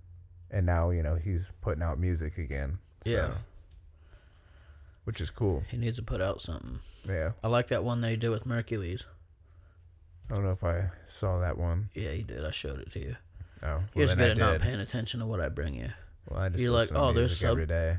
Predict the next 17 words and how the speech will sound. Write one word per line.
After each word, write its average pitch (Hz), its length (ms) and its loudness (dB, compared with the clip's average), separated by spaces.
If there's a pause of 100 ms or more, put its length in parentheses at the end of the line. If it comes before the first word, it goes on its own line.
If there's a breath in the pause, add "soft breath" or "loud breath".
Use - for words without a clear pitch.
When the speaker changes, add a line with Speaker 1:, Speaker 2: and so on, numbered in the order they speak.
Speaker 2:
there's 147 160 2
substance 131 600 0
here? 185 200 0
I 175 40 -2
don't 170 160 -6
want 113 240 -4
that." 135 280 0
<laughs> - 60 -16 (1900 loud breath)
Um, 113 520 0 (1200)
so, 117 560 2 (1900 loud breath)
getting 127 300 0
back 117 440 2
to 113 680 2 (1120 loud breath)
Christmas. - 680 -8
Speaker 1:
Christmas. 147 1000 4 (180)
Speaker 2:
Christmas. - 760 -4 (2000 soft breath)
What 123 500 4